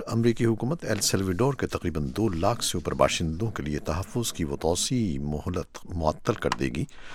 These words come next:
جس کے تحت وہ پچھلے تقریباً دو اشروں سے امریکہ میں رہ رہے تھے۔ سینئر انتظامیہ عہدیداروں نے پیر کے روز یہ اعلان کرتے ہوئے کہا کہ سن دو ہزار ایک میں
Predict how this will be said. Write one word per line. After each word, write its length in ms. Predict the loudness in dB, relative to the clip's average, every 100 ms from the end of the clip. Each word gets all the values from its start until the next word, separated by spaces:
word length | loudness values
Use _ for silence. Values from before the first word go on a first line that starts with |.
| -12 -2
جس 140 | 0
کے 80 | 4
تحت 240 | 4 4 2
وہ 60 | 0
پچھلے 260 | 0 0
تقریباً 460 | -2 0 2 2 2
دو 160 | 2 2
اشروں 280 | 2 0 0
سے 260 | 0 0 -2 -6 -10 -8 -2
امریکہ 420 | 0 2 2 2
میں 160 | 2
رہ 120 | 2 2
رہے 180 | 0 -4
تھے۔ 240 | -8 -6 -6 -6 -12 -16 -14 -14 -14 -12 -2
سینئر 380 | 4 4 4
انتظامیہ 680 | 4 2 0 2 4 4 4
عہدیداروں 720 | 2 2 0 0 4 4 4
نے 100 | 0 0
پیر 140 | 0 0
کے 180 | 2
روز 280 | 2 2 0
یہ 360 | 0 2 4 4
اعلان 260 | 4 4 4
کرتے 260 | 0 -2
ہوئے 140 | -2 0
کہا 220 | 0 2
کہ 120 | 2
سن 360 | 2 4 2 0
دو 140 | -2
ہزار 200 | 0 -2
ایک 360 | 0 0 2
میں 120 | 4